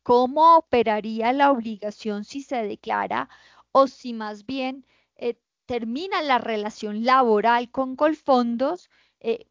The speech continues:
pues, eh, dado que este es el pagador del salario y es el instrumento o el canal mediante el cual se realiza el descuento o la autorización de descuento para el servicio de la deuda. Sumado a ello, el pagaré,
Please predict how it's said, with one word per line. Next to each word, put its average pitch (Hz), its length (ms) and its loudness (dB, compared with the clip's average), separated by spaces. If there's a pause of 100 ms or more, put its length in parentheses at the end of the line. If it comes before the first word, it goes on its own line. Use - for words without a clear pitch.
pues, 233 240 -4
eh, 202 180 -12
dado 208 300 -8
que 262 180 -4
este 208 240 -10
es 208 100 -8
el 220 140 -6
pagador 214 540 -2
del 226 160 -6
salario 277 600 0
y 226 140 -8
es 208 160 -4
el 208 140 -4
instrumento 202 720 -4
o 208 80 6
el 220 100 2
canal 254 320 0
mediante 277 420 -6
el 196 120 -8
cual 208 260 -4
se 214 140 -4
realiza 214 580 0
el 214 220 -2
descuento 208 500 -6
o 226 60 2
la 226 100 2
autorización 202 640 -8
de 196 80 -4
descuento 208 500 -4
para 220 200 2
el 208 100 0
servicio 202 500 -6
de 214 120 0
la 226 140 4
deuda. 349 440 4 (760)
Sumado 311 500 -2
a 392 220 -2
ello, 277 360 -4
el 233 160 -4
pagaré, 220 720 0